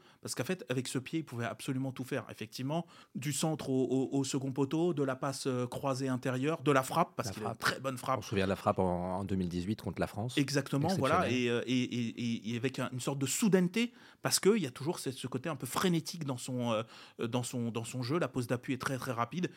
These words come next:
Speaker 1: Et effectivement, c'est, euh, c'est un joueur qui, qui a commencé à se développer, euh,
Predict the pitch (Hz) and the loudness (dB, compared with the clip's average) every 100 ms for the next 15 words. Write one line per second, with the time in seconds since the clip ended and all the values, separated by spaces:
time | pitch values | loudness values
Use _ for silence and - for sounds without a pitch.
0 | - - 127 139 131 139 135 180 - 127 | -20 -4 -2 -2 -2 -2 0 -2 -2 -2
1 | 120 104 101 98 - - - 120 139 175 | 0 -2 -2 -6 -14 -8 -2 2 2 0
2 | 127 - 127 - 175 160 - 180 - 131 | -4 0 -2 2 0 0 0 0 -2 0
3 | 139 139 135 151 147 120 117 | 2 2 0 2 2 2 2